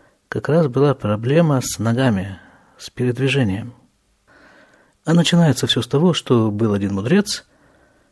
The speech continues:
который перед смертью собрал свою семью и заповедал им поливать деревья.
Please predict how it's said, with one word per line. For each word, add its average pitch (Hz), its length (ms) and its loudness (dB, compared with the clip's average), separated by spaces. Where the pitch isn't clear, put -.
который 113 320 0
перед 110 200 -6
смертью 117 360 -2
собрал 113 280 -4
свою - 220 -8
семью 175 480 0
и 165 100 2
заповедал 147 600 0
им 147 380 -2
поливать 117 360 0
деревья. 101 460 -2